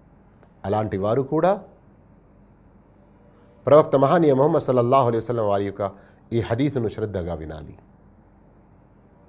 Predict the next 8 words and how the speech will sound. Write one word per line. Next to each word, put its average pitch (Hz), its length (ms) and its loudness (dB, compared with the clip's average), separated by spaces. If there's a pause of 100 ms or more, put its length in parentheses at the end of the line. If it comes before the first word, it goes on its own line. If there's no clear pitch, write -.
(800)
"కఫా 196 400 12
బిల్ 180 260 12
మర్ఇ 185 460 10
ఇస్మన్ 165 680 8 (1500)
అన్ 180 100 10
యహ్బిస 220 560 8 (760)
అమ్మన్ 127 800 4
యమ్లికు 110 680 0